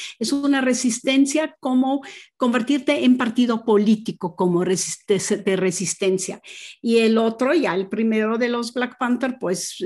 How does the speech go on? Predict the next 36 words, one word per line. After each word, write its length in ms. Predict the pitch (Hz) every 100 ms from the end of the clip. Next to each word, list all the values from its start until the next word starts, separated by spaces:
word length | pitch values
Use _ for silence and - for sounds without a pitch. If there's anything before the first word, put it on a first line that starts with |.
| 185
también 560 | 202 190 190 220 247 247
tener 340 | 233 220 226
la 140 | 226 220
violencia 560 | 226 226 220 226 247
y 60 | 214
la 160 | 214
fuerza, 720 | 214 - 247 240 233 240 196 190 - - -
hasta 360 | 170 185 - 208
física 800 | - 254 220 240 220 226 226 226
y 260 | 208 202
de 160 | 185 190
simbólica 880 | - 233 208 196 214 233 226 220 208
también, 580 | - 190 190 208 220 220 - _
en 220 | 214 202
contra 420 | 185 220 220 226 220
de, 300 | 208 190 180
de 320 | 190 185 185
lo 180 | 190 202
que 140 | 208
tú 160 | 208 240
estás. 640 | 240 - 262 254 339 - - 403 -
Y 140 | - 339
luego 380 | 285 220 220 269
hay, 340 | 254 220 240 -
hay 260 | 214 208
otros 500 | 240 233 220 226 302
que, 240 | - 196 165
que 100 | 196
es 100 | 190
como 400 | 214 208 208 196
el, 260 | 190 190
el, 340 | 185 190 190 - - 214
el 160 | 208
hacer 320 | 208 240 240
burla 680 | 240 254 294 262 220 185 175
también 600 | 190 185 180 208 233